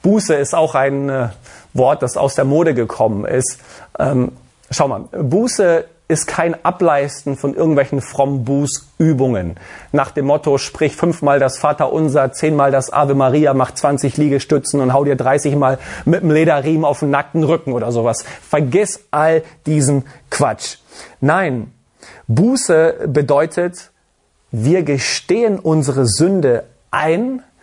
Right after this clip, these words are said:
wir zerbrechen über das, was wir falsch gemacht haben, wir bereuen ernsthaft und nehmen uns vor,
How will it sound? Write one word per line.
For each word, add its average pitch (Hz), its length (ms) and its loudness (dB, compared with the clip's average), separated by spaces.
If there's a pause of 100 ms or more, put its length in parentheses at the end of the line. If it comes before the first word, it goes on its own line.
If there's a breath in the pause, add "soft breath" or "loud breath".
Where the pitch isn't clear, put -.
(260 loud breath)
wir 143 300 0
zerbrechen 156 760 0
über 135 220 0
das, 165 380 -4
was 156 180 -2
wir 135 140 0
falsch 226 460 -4
gemacht 127 480 -2
haben, 113 360 0 (400 loud breath)
wir 139 260 2
bereuen 175 760 -2
ernsthaft 185 840 -4
und 147 180 0
nehmen 220 240 2
uns 160 280 -4
vor, 180 500 2